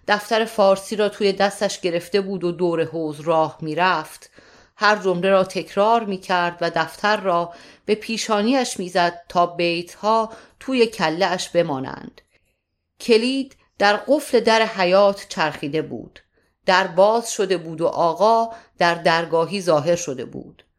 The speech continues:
آقا وقتی عصبانی می‌شد، نه رنگ صورتش بنفش می‌شد، نه پره‌های بینیش بزرگ. اما بوی روغن گریس از پوست بدنش ساطع می‌شد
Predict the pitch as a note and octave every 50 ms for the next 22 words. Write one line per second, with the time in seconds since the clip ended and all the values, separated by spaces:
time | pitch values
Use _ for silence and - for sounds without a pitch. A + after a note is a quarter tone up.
0 | _ _ _ _ _ _ _ - G#3+ B3+ B3+ D4+ E4 D#4 D4 C#4+ - - C4+ -
1 | - G#3 G#3+ G#3+ - G#3+ G3 G#3 G3+ G3+ G3+ G3 G3 G3 F#3+ - - B3+ A#3+ A#3+
2 | A#3+ - - - _ _ - A3 A#3+ B3 A#3+ A#3+ A#3+ A#3 A#3 A3+ A3+ A#3 - -
3 | F#3+ G3 G3 G#3 G3+ A3+ G#3+ - - - F3+ F3 E3+ E3+ F#3 G3+ A3 A3+ A3 -
4 | - - G3 F#3 - - - E3 D#3 D3+ D3 D3 - - - - _ - G#3 G#3+
5 | G#3 - - G3 F3+ F3 F3 F3 D#3+ F3+ G#3 G#3+ G#3+ G3+ F#3 E3 F3 D#3+ D3+ E3
6 | F3 F3 F3+ F3 - - D3 D3+ C#3+ C3 D#3 D#3+ D#3 C3+ - - - _ - _
7 | _ _ _ _ _ _ _ _ - - G3+ C4+ D4 C#4 A#3 G#3+ G3+ G3 F#3+ F#3+
8 | F#3+ - - _ _ - G#3+ A#3 B3 A#3 A#3 A#3+ A3 G3+ G3 F#3 F3+ F#3+ G#3+ G#3+
9 | A3 G#3+ F3 D#3+ E3+ F#3 F#3 G#3+ G#3+ G#3+ G#3 - - - - F3+ F3 - - -
10 | - G#3+ G#3 - - - F#3 E3+ D#3 E3+ E3 E3 F3 F3 F#3 F3+ F3 - - -
11 | F3+ D3+ D3 - - - - - G3+ F#3 - - - D#3+ D#3 D#3